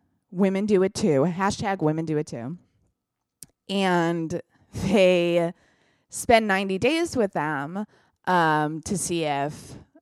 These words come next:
they ultimately want to get engaged to them. Although I'm a little confused by the title of the series I'm watching because it says Before the ninety Days.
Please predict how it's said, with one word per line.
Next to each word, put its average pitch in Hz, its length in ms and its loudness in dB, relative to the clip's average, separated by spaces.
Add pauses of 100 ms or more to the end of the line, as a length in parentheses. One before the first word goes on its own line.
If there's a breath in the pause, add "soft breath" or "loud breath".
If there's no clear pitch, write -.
they 151 360 0
ultimately 131 600 -2
want 123 440 -6
to 117 440 -4
get 117 260 -8
engaged 151 500 -6
to 143 80 -6
them. 95 240 -8 (160 loud breath)
Although 294 180 10
I'm 294 80 2
a 277 80 2
little 269 200 6
confused 320 420 -6
by 233 100 2
the 202 80 -4
title 190 400 -2
of 165 220 -2
the 165 160 2
series 160 420 0
I'm 151 180 -6
watching 190 360 -2
because 220 260 -6
it 165 140 -8
says 175 180 -2
Before 160 440 -4
the 180 80 -4
ninety 147 340 -6
Days. 127 560 -4